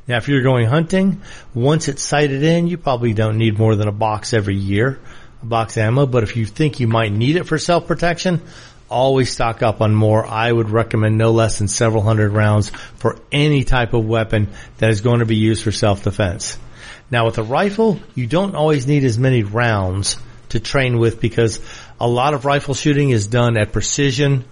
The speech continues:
for, for precision rather than for rapid firing. And a lot of it is not used for self-defense, but rather for hunting purposes, which needs a lot less practice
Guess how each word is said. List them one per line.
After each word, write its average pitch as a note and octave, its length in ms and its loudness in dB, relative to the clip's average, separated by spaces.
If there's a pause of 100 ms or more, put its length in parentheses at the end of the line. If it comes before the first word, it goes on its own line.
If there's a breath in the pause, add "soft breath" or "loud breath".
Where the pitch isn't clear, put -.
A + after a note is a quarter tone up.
(300 loud breath)
for, C3+ 200 0
for D3+ 320 -2
precision D#3 720 0
rather A#2+ 340 0
than A#2 160 0
for A2+ 140 -2
rapid A2+ 400 -2
firing. C#3+ 520 0 (520 loud breath)
And A2+ 100 -4
a A2+ 40 -2
lot C#3 220 0
of C3+ 60 -2
it C3 60 2
is A2 120 -2
not B2 300 -2
used A#2 300 0
for A#2 100 0
self-defense, A#2 640 -2
but - 100 0
rather G#2+ 300 2
for A2 160 0
hunting A2 340 0
purposes, G#2 600 -2 (260 loud breath)
which - 200 -2
needs A#2+ 180 2
a A2+ 60 2
lot A2+ 340 -2
less A2 240 0
practice A#2 880 -4